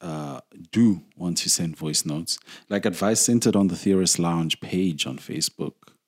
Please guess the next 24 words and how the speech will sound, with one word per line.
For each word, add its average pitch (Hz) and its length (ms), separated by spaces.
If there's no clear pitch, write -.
uh, 71 340
you - 160
could - 180
also - 300
do 71 200
it 65 80
on 64 200
Anchor. 73 520
Just - 280
get 175 180
it 202 160
to - 200
us. - 460
We - 160
gonna 67 300
put - 200
it 76 120
on. 69 360
We - 100
gonna - 280
discuss, - 680
you 67 120
know? 69 260
Uh, 92 600